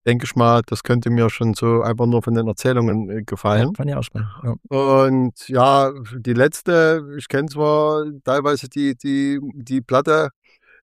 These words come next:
Speaker 1: die da im eigentlichen Sinne ja abgespielt wird, aber manchmal, äh, juckt's einen doch schon, dass man sagt, okay, man kauft sich mal die neue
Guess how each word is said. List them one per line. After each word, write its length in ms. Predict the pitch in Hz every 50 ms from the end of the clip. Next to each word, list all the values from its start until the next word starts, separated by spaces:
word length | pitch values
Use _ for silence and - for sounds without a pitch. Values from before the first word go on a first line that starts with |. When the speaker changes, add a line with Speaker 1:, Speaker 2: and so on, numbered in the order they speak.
| _ _ -
Speaker 1:
die 120 | - 127
da 260 | 127 131 120 123 123
im 180 | 127 - 233 233
eigentlichen 480 | - 120 127 139 175 156 143 135 147 135
Sinne 200 | - 151 147 151
ja 160 | 147 143 139
abgespielt 580 | 143 - - - 156 - - - 147 147 127 -
wird, 380 | 151 143 143 120 - - - - -
aber 260 | - 123 123 127 123
manchmal, 680 | 117 117 117 117 - 127 123 123 120 120 120 120 117 123 120 - -
äh, 140 | - 127 117 90 - 113 - - - - 120 120 131 143 107
juckt's 260 | 117 131 - - -
einen 200 | - 131 131 117
doch 160 | 117 113 -
schon, 240 | - - 123 127 127
dass 140 | 117 110 101
man 100 | 113 104
sagt, 160 | 104 113 107
okay, 200 | 110 - - 117
man 140 | 113 110 95
kauft 240 | - 110 120 - -
sich 100 | - -
mal 120 | 117 110
die 100 | 104 107
neue 340 | 104 104 107 117 127 117 107